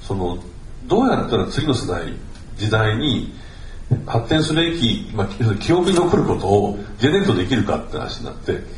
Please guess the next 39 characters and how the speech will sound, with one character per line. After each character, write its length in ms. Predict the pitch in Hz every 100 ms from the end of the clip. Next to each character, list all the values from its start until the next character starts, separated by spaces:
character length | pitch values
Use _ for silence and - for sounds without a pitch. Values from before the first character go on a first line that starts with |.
| - -
今 160 | 151 254
ま 80 |
で 60 | 233
の 140 | 139
記 100 | -
録 160 | 143 160
の 160 | 160 -
蓄 140 | -
積 240 | - 165
だ 100 | 147 139
け 60 |
で 100 | 123
は、 260 | - - - - - - - - -
多 100 | -
分、 500 | 160 92 110 98 - -
賄 340 | 123 170 196
え 20 |
な 140 | 135 90
い 40 | -
と 100 | 90
こ 80 |
ろ 60 | 85
に 100 | 80
突 280 | 107 98 143
入 100 | 139
し 60 |
て 80 | -
い 40 | 131
く 60 |
ん 60 | 120
だ 100 | -
と 80 | 92
思 140 | 85
う 20 |
ん 40 | -
で 60 |
す 100 | -
よ 60 |
ね。 120 | 98